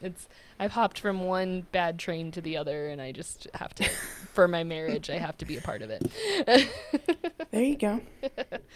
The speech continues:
Speaker 1: But yeah, so this is the story of John Gotti. Now that you have both stories, what do you think, Leslie? Tell me your thoughts.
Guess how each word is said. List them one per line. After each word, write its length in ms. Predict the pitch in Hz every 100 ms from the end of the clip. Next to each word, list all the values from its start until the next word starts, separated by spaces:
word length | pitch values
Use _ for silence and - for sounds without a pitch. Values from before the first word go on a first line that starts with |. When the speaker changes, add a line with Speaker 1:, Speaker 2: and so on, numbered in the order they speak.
| - - - - -
Speaker 1:
But 120 | 247
yeah, 280 | 262 330 440
so 180 | 226 247
this 280 | 226 285 -
is 140 | 359
the 120 | -
story 600 | 277 - 226 226 262 320 294
of 220 | 226 214
John 360 | 220 220 247 262
Gotti. 420 | 262 302 233 180
Now 180 | 196 233
that 120 | 285
you 120 | 311
have 260 | 285 262 220
both 220 | 247 -
stories, 560 | - 277 302 254 208
what 160 | 202 254
do 60 | 302
you 220 | 285 285
think, 360 | - 254 226
Leslie? 460 | 170 160 - 180 170
Tell 220 | - 226
me 120 | 262 254
your 140 | 220
thoughts. 460 | - - - -